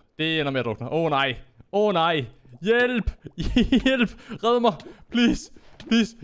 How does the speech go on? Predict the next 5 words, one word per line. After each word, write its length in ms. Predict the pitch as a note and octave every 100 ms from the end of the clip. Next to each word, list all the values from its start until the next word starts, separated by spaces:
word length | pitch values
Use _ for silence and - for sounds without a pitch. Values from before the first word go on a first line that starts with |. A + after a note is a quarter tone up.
| -
Jord. 520 | G#3 A3 F#3+ - - -
Gå 80 | G3+
nu 60 |
væk. 320 | A3+ - - - - - - - - - -
Åh. 320 | - B3+ D#3+